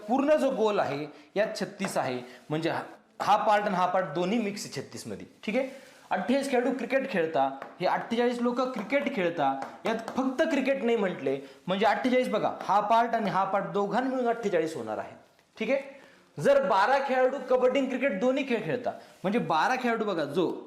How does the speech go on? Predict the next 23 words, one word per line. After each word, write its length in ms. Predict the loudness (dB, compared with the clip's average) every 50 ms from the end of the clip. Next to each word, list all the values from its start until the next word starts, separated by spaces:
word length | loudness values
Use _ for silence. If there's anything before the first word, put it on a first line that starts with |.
| -16 -20 -10
हा 200 | -4 -2 0 0
जो 140 | 2 0 0
पार्ट 340 | 0 0 0 0 0 0 -2
आहे 120 | -2 -2
मधला 340 | -2 -2 -2 0 0 0 0
पार्ट 500 | 0 0 0 0 0 -2 -4 -8 -14 -18 -20 -20 _ _ -2
बघा 180 | 0 2 2
ना, 60 | 2 0
हा 80 | 0
दोघांचा 400 | 0 0 2 2 2 0 0 0
आहे 60 | -2
ना, 60 | -2 -2 -2
कबड्डी 260 | 0 0 0 0 -2
आणि 80 | -4 -4
क्रिकेटचा 320 | -4 -4 -2 -2 0 0
कॉमन 360 | 0 2 2 2 2 0 0 0
पार्ट 300 | 0 0 0 0 -2 -4
आहे, 160 | -6 -8 -10 -12 -14 -20 -10 _ -2
ते 60 | 0
बारा 300 | 2 4 4 4 4 2 2 2
खेळाडू 280 | 2 2 2 2 0
आहेत, 220 | 0 0 -2 -4 -6 -8 -12 -18 -20 -20 _ _ 2
तर 280 | 4 4 6 4 4